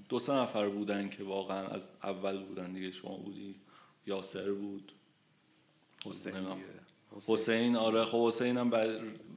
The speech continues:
Speaker 2: می‌رفت
Speaker 1: از
Speaker 2: می‌آمد.
Speaker 1: وسطا، آره،
Speaker 2: آره.
Speaker 1: دوباره جدی‌تر اومد. حالا شاید حجت که اونم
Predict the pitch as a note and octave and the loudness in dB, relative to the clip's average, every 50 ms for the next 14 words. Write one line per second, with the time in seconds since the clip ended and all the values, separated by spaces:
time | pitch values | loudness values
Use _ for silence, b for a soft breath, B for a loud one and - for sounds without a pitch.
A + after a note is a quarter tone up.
0 | - - - G2+ G2+ G2+ A2 G#2 G2 A2 G#2+ G2+ G2+ A2 G#2 G2 - A#2 A2+ A2+ | -18 -16 -14 -12 -6 -4 -2 0 4 4 4 4 4 2 0 2 2 2 4 4
1 | A2+ G#2+ A2 A2 G#2 G2+ - B B B B B B B B B - G#2+ G#2 G#2 | 4 4 4 2 2 0 -2 B B B B B B B B B 2 4 4 6
2 | G#2 G#2+ G#2 A2+ G#2+ G#2+ G#2+ G#2 G#2 A2 G#2+ G#2+ G#2+ G#2+ A2 G#2+ G#2 G#2 G#2 G2+ | 6 6 6 4 4 4 2 0 2 4 4 4 4 2 0 2 2 4 4 2
3 | G2+ G#2 G2+ - - B B B B B B B B B B B B - - - | 2 -2 -4 -8 -14 B B B B B B B B B B B B -16 -8 -2
4 | G2+ G#2+ G#2+ G#2+ G#2+ - A2 A2 A2 A2 A2 G#2+ G#2+ A2 A2 G#2+ G#2 G2 G#2 - | 2 2 4 4 2 2 2 4 4 4 4 2 2 0 0 0 0 0 0 0
5 | A2+ A2 A2+ A2 - - A2 G#2+ G#2+ G#2+ G#2+ G#2+ G#2+ G#2+ G#2+ | 2 2 2 2 0 0 0 2 2 4 2 2 0 0 -4